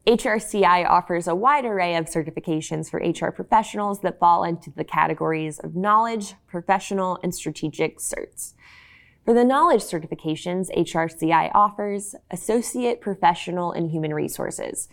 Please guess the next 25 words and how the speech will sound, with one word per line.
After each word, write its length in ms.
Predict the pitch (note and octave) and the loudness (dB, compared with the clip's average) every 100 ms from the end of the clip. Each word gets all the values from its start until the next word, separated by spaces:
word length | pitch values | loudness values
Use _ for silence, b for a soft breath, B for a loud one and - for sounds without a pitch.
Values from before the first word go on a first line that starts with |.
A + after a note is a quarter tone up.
| B B B B B | B B B B B
This 340 | G#3 D4+ - - - | 6 6 2 -6 -2
A 240 | D#3+ C#4+ C4+ | 4 4 4
P 160 | - | 4
H 240 | E3+ E3 E3 | 2 2 2
R 160 | D#3+ | 0
certification 800 | D#3+ E3 D#3 E3 - E3 - F#3 G3 | 0 -2 -4 -8 -4 -4 -2 -6 -4
can 160 | G3+ | -6
help 240 | F#3+ A#3 A#3 | -4 -6 -4
individuals 760 | A3 G3+ F#3 F3+ F#3 F3+ F3 - | -2 0 0 0 -2 -2 -2 -4
fast-track 800 | - C4+ A3+ - A#3+ A3 A3 | 2 2 2 -2 2 4 2
their 120 | F#3 F3+ | -4 -2
career 360 | E3+ D#3 D3+ | 0 0 0
growth. 420 | - A2 - - _ B B G3 | -2 -2 -4 -8 _ B B 2
It's 200 | G3 G3 | 2 2
designed 540 | - A#3 A#3 B3+ C4+ B3 | 2 4 4 4 0 -2
for 180 | A#3 | -2
both 600 | G3+ F3 E3+ G3+ G3+ F3+ | 0 4 4 4 0 -6
those 260 | E3+ E3 D#3+ | 0 0 0
beginning 460 | F3 D#3 C#4 B3+ G3+ | -2 0 0 2 2
their 120 | F3+ | 0
career 380 | - F3 E3+ E3 | 0 0 0 0
in 120 | E3 | -2
H 260 | D#3+ D#3+ | -2 2
R 280 | E3+ E3 E3 B B B | 4 4 2 B B B
and 200 | - G3+ | 0 0